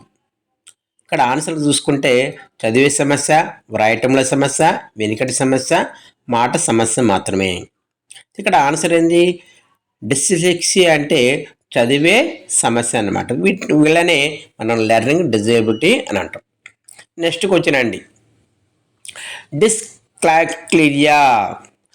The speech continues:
dyscalculia క్యాలిక్యులియా అంటే క్యాలిక్యులేటర్. అంటే దేంట్లో అంటే సమస్య ఏమిటి అడుగుతున్నాడు. కాబట్టి ఇక్కడ గణితం అండి. క్యాలిక్యులియా,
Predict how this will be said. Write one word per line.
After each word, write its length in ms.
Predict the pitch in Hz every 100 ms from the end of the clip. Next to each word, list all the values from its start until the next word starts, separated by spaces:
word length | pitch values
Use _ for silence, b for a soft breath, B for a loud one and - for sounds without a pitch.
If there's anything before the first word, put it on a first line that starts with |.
| b b _ -
dyscalculia 1700 | 135 233 - - - - _ _ 156 147 160 160 147 135 131 143 135 107 95 B B _ -
క్యాలిక్యులియా 720 | 160 196 202 226 196 196 196
అంటే 220 | 196 185 202 202
క్యాలిక్యులేటర్. 840 | 170 180 196 - 196 185 - 165 107 -
అంటే 400 | 143 147 254 -
దేంట్లో 520 | 123 143 165 196 208 220 220 233 233 B _
అంటే 280 | 160 160 180
సమస్య 420 | 185 196 202 208
ఏమిటి 240 | 190 185 196
అడుగుతున్నాడు. 580 | 170 175 190 175 139
కాబట్టి 460 | 113 - 175 214 214
ఇక్కడ 180 | 262 233 151 160 208 208 B B B 120
గణితం 320 | 147 190 208 226
అండి. 280 | 156 101 - -
క్యాలిక్యులియా, 1300 | 156 165 185 - - 180 175 175 180 165 135 104